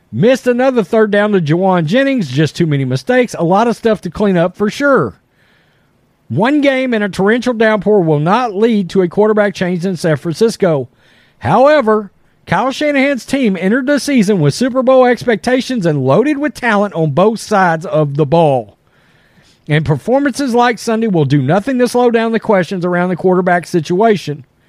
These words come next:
Shanahan was asked in K N B R's interview Friday if bringing Garoppolo showed a lack of faith in Lance. "Guys, this is Trey's first year starting for us. We were letting go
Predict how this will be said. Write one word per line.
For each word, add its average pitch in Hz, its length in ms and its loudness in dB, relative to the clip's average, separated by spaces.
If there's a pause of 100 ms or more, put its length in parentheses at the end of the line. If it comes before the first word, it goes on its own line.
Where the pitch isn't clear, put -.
(440)
Shanahan 233 560 0
was 277 160 0
asked 233 420 0
in 185 180 -6
K 220 420 0 (400)
N 233 260 2
B 240 180 2
R's 240 300 2
interview 233 340 0
Friday 214 420 0
if 175 80 0
bringing 202 380 -2
Garoppolo 214 580 2
showed 208 260 0
a 208 120 4
lack 190 200 2
of 196 100 -2
faith 185 320 0
in 165 220 -2
Lance. 247 560 0 (960)
"Guys, 208 400 0
this 214 320 2
is 202 280 2
Trey's 190 420 0
first 185 500 -2
year 143 280 0
starting 254 460 0
for 247 240 2
us. 240 300 0 (720)
We 165 120 2
were 175 220 0
letting 220 400 0
go 220 540 2